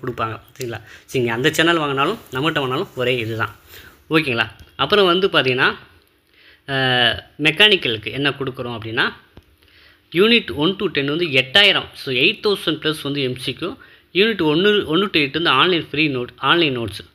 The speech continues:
சரிங்களா? இது மெக்கானிக்கலுக்கு. So, நம்ம வந்து ட்ரிபிள் இக்கு என்னென்ன கொடுக்குறோம்னு சொல்லிட்டோம். அதே போல் மெக்கானிக்கலுக்கு வந்து எ-, எயிட் தௌசண்ட் ப்ளஸ் எம் சி கியூ, அப்புறம் வந்து பார்த்தீங்கன்னா, அதுக்குமே வந்து ப்ரீவியஸ் இயர் கொஸ்டின்ஸ் வந்துரும். சரிங்களா? அதாவது மெக்கானிக்கலுக்கும் நம்ம ப்ரீவியஸ் இயர் கொஸ்டின் எடுத்து வச்சிருக்கோம்,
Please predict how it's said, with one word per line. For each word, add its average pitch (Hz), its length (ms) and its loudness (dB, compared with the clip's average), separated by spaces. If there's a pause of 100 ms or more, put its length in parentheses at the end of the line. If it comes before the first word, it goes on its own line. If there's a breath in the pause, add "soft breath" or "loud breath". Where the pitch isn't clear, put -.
(160)
சரிங்களா? 117 320 -2 (100)
இது 135 160 -4
மெக்கானிக்கலுக்கு. 123 680 -2 (420 loud breath)
So, 160 260 2
நம்ம 143 200 2
வந்து 165 320 0 (160)
ட்ரிபிள் 156 200 2
இக்கு 165 200 2
என்னென்ன 147 200 0
கொடுக்குறோம்னு 143 420 -4
சொல்லிட்டோம். 127 180 -8
அதே 147 240 4
போல் 160 200 0
மெக்கானிக்கலுக்கு 135 520 -2
வந்து 143 300 -6 (380 loud breath)
எ-, 151 60 0
எயிட் 190 420 2
தௌசண்ட் 190 280 0
ப்ளஸ் 160 200 -2
எம் 147 180 -2
சி 151 180 -4
கியூ, 160 200 -6 (400)
அப்புறம் 190 400 2
வந்து 202 100 0
பார்த்தீங்கன்னா, 143 520 0 (880 loud breath)
அதுக்குமே 240 440 2
வந்து 214 280 2
ப்ரீவியஸ் 208 300 0
இயர் 151 140 -4
கொஸ்டின்ஸ் 156 320 0
வந்துரும். 120 380 -4 (180)
சரிங்களா? 113 280 -4 (120)
அதாவது 120 280 -2
மெக்கானிக்கலுக்கும் 160 720 0 (280 loud breath)
நம்ம 156 200 2
ப்ரீவியஸ் 180 380 -2
இயர் 151 60 -2
கொஸ்டின் 151 280 -6
எடுத்து 135 320 -2
வச்சிருக்கோம், 160 460 -8